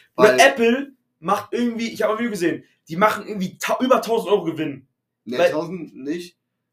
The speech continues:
Speaker 2: Ich meine, die haben vierhundert Euro Produktionskosten.
Speaker 1: Ja,
Speaker 2: Wenn das
Speaker 1: machen die mit dem, aber die zahlen ja nicht für, die zahlen ja für das bisschen
Speaker 2: siebenhundert Euro
Speaker 1: weniger.
Speaker 2: haben die, ja.
Speaker 1: So, sogar das.
Speaker 2: Siebenhundert Euro
Speaker 1: Die,
Speaker 2: machen die.
Speaker 1: wahrscheinlich machen die weniger, weil die kaufen ja Teile in Mengen. Die kaufen ja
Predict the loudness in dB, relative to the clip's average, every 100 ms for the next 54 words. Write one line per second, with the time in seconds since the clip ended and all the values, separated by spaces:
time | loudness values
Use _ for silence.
0 | _ _ _ -18 -6 -2 -2 -2 -2 -4
1 | -10 -8 -6 -6 -4 -4 -4 -10 -12 -14
2 | -14 -14 -12 -12 -12 -4 4 4 4 -8
3 | -4 -4 -4 -6 -6 -6 -8 -10 _ -8
4 | -2 0 0 -2 -6 -12 0 2 2 -2
5 | -8 -6 -4 -2 -2 -2 -4 -6 -6 -8
6 | -8 _ _ -4 -2 -2 -6 _ _ _
7 | _ -4 -2 2 0 0 -6 -12 -10 -8
8 | -8 -10 -12 -8 -2 0 0 -2 -4 -8
9 | -4 -4 -2 -2 -4 -12 -8 -2 -2 0
10 | -4 0 0 0 -2 -2 -2 -2 -6 -10
11 | _ -6 -6 -2 -6